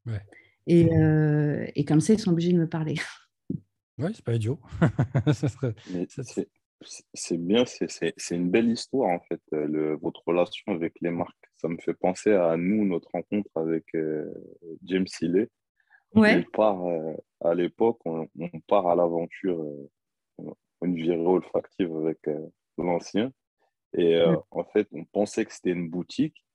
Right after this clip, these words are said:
Speaker 3: En fait, non, c'était leur bureau.
Speaker 1: Ah oui.
Speaker 2: Ah,
Speaker 3: Les
Speaker 2: le
Speaker 3: mecs, ils nous ont
Speaker 2: bien.
Speaker 3: su-, <laughs> ouais, les mecs, ils nous ont super bien accueillis, nous, nous ont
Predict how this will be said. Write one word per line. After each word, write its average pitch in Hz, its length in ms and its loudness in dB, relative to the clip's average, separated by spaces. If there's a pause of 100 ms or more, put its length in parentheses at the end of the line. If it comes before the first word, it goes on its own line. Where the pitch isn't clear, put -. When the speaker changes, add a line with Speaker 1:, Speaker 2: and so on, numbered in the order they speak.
(140)
Speaker 3:
En 85 80 -10
fait, - 300 -2
non, 104 180 2
c'était - 220 -8
leur 82 180 0
bureau. 98 400 -2 (280)
Speaker 1:
Ah 160 140 2
oui. 190 240 2
Speaker 2:
Ah, 220 120 6
Speaker 3:
Les 82 120 8
Speaker 2:
le 95 80 0
Speaker 3:
mecs, - 240 0
ils 80 80 -4
nous 80 180 -6
ont 85 80 -4
Speaker 2:
bien. 277 200 4
Speaker 3:
su-, - 140 -4 (140)
<laughs> - 180 -20
ouais, 120 180 4 (640)
les 104 80 6
mecs, 120 260 6
ils 104 140 2
nous 95 140 0
ont 98 80 2
super 120 440 0
bien 107 200 2
accueillis, 113 440 0
nous, 113 140 -4 (160)
nous 90 160 -4
ont 90 80 -2